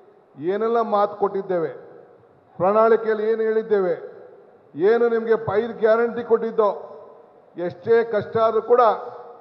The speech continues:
ಆ ಮಾತನ್ನ ಉಳಿಸ್ಕೊಂಡು ಬದ್ಧತೆಯನ್ನ ಈ ಸಂದರ್ಭದಲ್ಲಿ ಈ ಬಸವಣ್ಣನ ನಾಡಿನಲ್ಲಿ ನಾವು ತೋರಿಸಿದ್ದೇವೆ. ಇದು ಈ ದೇಶಕ್ಕೆ ಒಂದು ಮಾದರಿ ಸರ್ಕಾರ ಅದನ್ನ ಈ ಸಂದರ್ಭದಲ್ಲಿ ಹೇಳಲಿಕ್ಕೆ ನಾನು ಬಯಸ್ತೇನೆ.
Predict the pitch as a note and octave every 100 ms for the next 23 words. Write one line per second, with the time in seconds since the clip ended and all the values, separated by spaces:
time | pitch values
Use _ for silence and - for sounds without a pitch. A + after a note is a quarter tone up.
0 | - - F3 F3 F#3+ G#3+ G#3+ G#3+ G#3+ G#3
1 | G3 G#3 G#3 - G#3+ G#3+ A#3 A3 - F#3+
2 | - A#3 A3 G#3+ G#3 G#3 G3 F#3 G3 F#3+
3 | F#3 F#3+ G#3 G#3 - G#3+ A#3+ G3 - -
4 | - - E3+ F#3 E3 E3+ E3 G#3 G#3 G#3
5 | G3+ F#3+ F#3 F#3 A3 A3+ G#3+ G#3 G3+ F#3
6 | F#3+ F#3 - G#3+ G#3 - F#3 A3 A3+ G#3+
7 | - - - - - E3+ A3+ G#3+ A3+ A#3
8 | E3+ E3+ A#3 C4 C#4 - C4+ C4 - -
9 | - F#3+ A3+ G#3 F#3 A#3 C4+ C#4 A#3 A#3
10 | A#3 A3 G#3+ G3+ G3+ G3+ G3+ G3+ E3+ -
11 | - - D#3+ F#3 - F#3 F#3+ F#3 F#3 F#3
12 | F3 F3+ - F3+ E3+ D#3+ D3+ D#3+ D#3+ D#3
13 | C#3 A#2